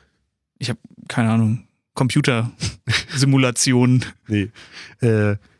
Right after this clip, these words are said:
Speaker 2: Cascade Style Sheet.
Speaker 1: Ja, absolut gar keine Ahnung,
Speaker 2: Ja,
Speaker 1: was
Speaker 2: ich
Speaker 1: das
Speaker 2: weiß,
Speaker 1: bedeuten
Speaker 2: also weiß ich
Speaker 1: soll.
Speaker 2: doch mehr. Sehr gut.
Speaker 1: Ich hab kein-, oh, ja, ich hab keine Ahnung, was das bedeuten soll.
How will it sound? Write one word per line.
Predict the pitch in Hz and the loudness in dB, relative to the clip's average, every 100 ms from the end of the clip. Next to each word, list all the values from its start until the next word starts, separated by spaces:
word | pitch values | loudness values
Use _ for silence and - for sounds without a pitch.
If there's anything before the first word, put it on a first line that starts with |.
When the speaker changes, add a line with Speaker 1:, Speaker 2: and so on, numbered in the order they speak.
| - | -8
Speaker 2:
Cascade | - 165 - - 139 123 | -2 0 0 0 0 2
Style | - 127 127 110 | -2 0 2 2
Sheet. | 87 - 107 - - - | 2 0 0 -4 -10 -8
Speaker 1:
Ja, | - _ _ | -8 _ _
absolut | 123 123 123 117 | -4 0 2 2
gar | 117 110 | 2 0
keine | 113 107 | -2 -2
Ahnung, | 107 107 107 | 0 -2 -2
Speaker 2:
Ja, | 98 | -4
Speaker 1:
was | |
Speaker 2:
ich | - | -2
Speaker 1:
das | 127 | -2
Speaker 2:
weiß, | 135 | 0
Speaker 1:
bedeuten | 120 117 | 2 2
Speaker 2:
also | 110 | 2
weiß | 107 | 2
ich | |
Speaker 1:
soll. | 101 | 0
Speaker 2:
doch | 98 | -2
mehr. | 104 90 87 | 0 0 0
Sehr | 104 | 0
gut. | 92 85 - _ _ _ _ _ _ _ | 0 -4 -10 _ _ _ _ _ _ _
Speaker 1:
Ich | - | -6
hab | 127 | -4
kein-, | - 139 | -2 -2
oh, | - 131 - | -2 -2 -2
ja, | 127 113 - | 0 0 -2
ich | - | -4
hab | 117 | -4
keine | - 117 110 | 0 2 2
Ahnung, | 110 | 2
was | 110 127 | 0 -4
das | |
bedeuten | - 110 - | -6 -2 0
soll. | 120 110 | 0 0